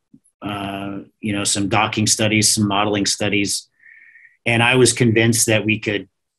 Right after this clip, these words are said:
we could turn this thing into something that was more selective and more potent. And, um, you know, so put a,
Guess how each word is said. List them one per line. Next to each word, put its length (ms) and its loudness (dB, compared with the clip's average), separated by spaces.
we 120 4
could 180 0
turn 220 4
this 200 2
thing 240 2
into 540 -2
something 340 0
that 140 -2
was 140 -4
more 160 -2
selective 540 -4
and 120 -4
more 140 -8
potent. 460 -6
And, 240 -6
um, 600 -4
you 60 2
know, 100 4
so 200 0
put 240 2
a, 100 -8